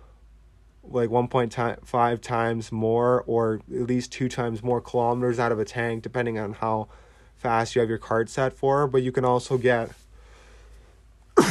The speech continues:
you can also get, um, aftermarket parts for them, and you can make them go faster.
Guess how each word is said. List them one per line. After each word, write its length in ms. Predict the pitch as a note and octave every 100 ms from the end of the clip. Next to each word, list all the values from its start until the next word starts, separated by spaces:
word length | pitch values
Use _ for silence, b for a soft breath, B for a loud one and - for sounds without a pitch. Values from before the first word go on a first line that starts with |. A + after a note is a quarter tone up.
| D3+ A2+ G#2 - - - - - - - - - - - - - - b b b b
you 120 | A#2+
can 120 | A#2+ B2+
also 300 | B2 B2+ B2
get, 340 | B2 A#2+ -
um, 560 | A2+ A2+ G#2+ G#2 G2 F2+ - b b b b -
aftermarket 880 | B2 B2 B2 B2+ A#2+ - - B2 G#2+
parts 360 | A#2 A#2 A#2
for 140 | - A2+
them, 420 | G#2+ G#2 A2+ A#2+ - -
and 180 | A#2 A#2
you 100 | A#2+
can 160 | B2
make 220 | A#2 A2+ A2
them 140 | A#2+
go 160 | A#2 G#2+
faster. 800 | B2 A#2 A#2+ - A#2 A2 A2